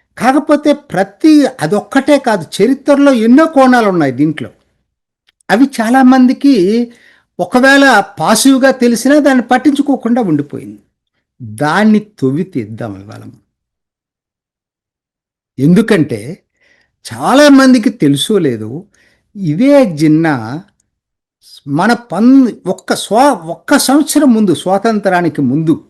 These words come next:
దేశం ఐక్యంగా ఉండటానికి ఒప్పుకున్నాడని చెప్పి తెలుసా? అంతకుముందు పాకిస్తాన్, లాహోర్లో, ఏ, పాకిస్తాన్ కోసం తీర్మానం చేసిన దగ్గర నుంచి పాకిస్తాన్ కావాలని పెద్ద, ఆ, అల్లర్లు చే-,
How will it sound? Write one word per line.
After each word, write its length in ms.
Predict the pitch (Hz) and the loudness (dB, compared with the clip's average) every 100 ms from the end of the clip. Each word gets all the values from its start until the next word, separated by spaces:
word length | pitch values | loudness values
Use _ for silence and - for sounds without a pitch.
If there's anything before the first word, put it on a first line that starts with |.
| _ _ _ _ _ _ | _ _ _ _ _ _
దేశం 540 | 120 165 254 - 269 247 - | -2 2 2 2 0 0 0
ఐక్యంగా 640 | 180 214 - 240 233 226 | -2 -2 -2 0 2 2
ఉండటానికి 640 | 214 196 196 196 190 190 160 | 0 0 -2 0 -2 -2 -4
ఒప్పుకున్నాడని 640 | - - - 180 175 165 | -6 -8 -6 -2 -2 -2
చెప్పి 260 | 156 151 - | -4 -8 -10
తెలుసా? 340 | 120 120 - 208 _ _ _ _ _ - | -12 -10 -12 -14 _ _ _ _ _ -6
అంతకుముందు 720 | 147 151 226 233 220 226 254 | -2 -2 0 2 4 4 2
పాకిస్తాన్, 880 | 247 208 220 247 - - 240 233 208 - - - | 0 -2 0 -4 -6 -2 0 0 -2 -8 -20 -8
లాహోర్లో, 720 | 151 208 233 240 240 233 208 - - - - | -2 0 2 4 4 4 2 -4 -20 -20 -6
ఏ, 260 | 175 190 | 0 0
పాకిస్తాన్ 720 | 175 - 202 214 214 - 226 | -2 -2 -2 0 -4 -2 -2
కోసం 340 | 220 220 202 220 | 0 -4 -2 -6
తీర్మానం 580 | 214 202 208 214 214 208 208 | 0 0 2 0 0 -2 0
చేసిన 320 | 196 - 196 | 0 0 -4
దగ్గర 320 | 185 185 208 | -2 -2 0
నుంచి 240 | 214 208 220 | 0 -2 -4
పాకిస్తాన్ 720 | 208 196 196 190 - 202 190 - | -2 -4 -4 -10 -2 -2 -2 -2
కావాలని 440 | 190 190 190 190 | 0 2 0 -2
పెద్ద, 760 | 196 151 156 180 185 175 185 151 - _ _ _ 180 | -4 -8 -4 -2 -2 -2 -4 -6 -12 _ _ _ -8
ఆ, 200 | 170 - | -6 -4
అల్లర్లు 360 | 156 180 180 180 | -2 0 0 -2
చే-, 360 | - - 175 | -4 -12 -12